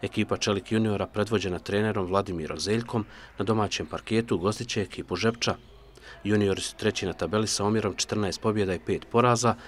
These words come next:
sa dvadeset osam bodova, dok je Žepče osmo sa šest pobjeda, dva neriješena rezultata i jedanaest poraza i sa četrnaest bodova. Utakmica Čelik Junior Žepče igra se sutra u areni Husein Smajlović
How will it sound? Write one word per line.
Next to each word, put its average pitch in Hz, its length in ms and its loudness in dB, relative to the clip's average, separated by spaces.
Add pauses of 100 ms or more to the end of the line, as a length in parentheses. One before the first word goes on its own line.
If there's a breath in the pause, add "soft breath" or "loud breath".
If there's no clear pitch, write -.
(220 loud breath)
sa - 140 -2
dvadeset 107 460 2
osam 113 260 4
bodova, 113 480 2 (260 loud breath)
dok 107 220 -2
je 98 60 0
Žepče 117 340 0
osmo 113 320 2
sa - 140 -4
šest 110 320 0
pobjeda, 110 360 2
dva 107 200 2
neriješena 107 520 0
rezultata 85 600 -2
i 107 40 0
jedanaest 113 460 0
poraza 113 440 2 (360 loud breath)
i - 60 -6
sa - 120 -2
četrnaest 90 520 -4
bodova. 110 480 2 (520 loud breath)
Utakmica 113 460 -2
Čelik 104 400 -2
Junior 104 300 2
Žepče 110 400 -2
igra 107 200 0
se - 160 -4
sutra 120 360 -2
u 92 100 2
areni 101 300 2
Husein 95 360 -2
Smajlović 113 600 -2